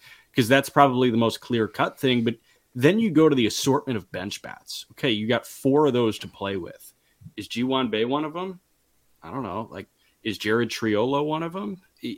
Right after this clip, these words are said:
There are so many guys that we need the answer to. Like, Alika Williams, is he one of them? Like,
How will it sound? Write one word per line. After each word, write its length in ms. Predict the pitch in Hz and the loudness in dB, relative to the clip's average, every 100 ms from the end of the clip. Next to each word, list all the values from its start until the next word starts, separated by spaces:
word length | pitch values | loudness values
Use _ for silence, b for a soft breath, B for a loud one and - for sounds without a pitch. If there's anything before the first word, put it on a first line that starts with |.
| - b b b - | -14 b b b 0
There 200 | 135 175 | 4 6
are 120 | 131 | 4
so 320 | - - 147 | 2 0 2
many 160 | 156 139 | 2 0
guys 540 | 113 113 123 117 101 | 2 2 2 2 0
that 140 | 101 107 | -4 -4
we 120 | 120 | -2
need 260 | 123 110 | 0 0
the 240 | 92 90 87 | -2 -2 -2
answer 300 | 110 - 151 | -4 -6 -8
to. 380 | - 160 175 190 | -4 -4 -2 -2
Like, 200 | 104 - | -4 -2
Alika 380 | 127 139 139 | 2 4 4
Williams, 480 | 117 117 131 147 156 | 4 4 2 0 -4
is 160 | 87 - | -8 -6
he 160 | 101 | -6
one 200 | 113 139 | -2 -2
of 120 | 156 151 | -2 -4
them? 200 | 98 101 | -6 -6
Like, 200 | 90 | -10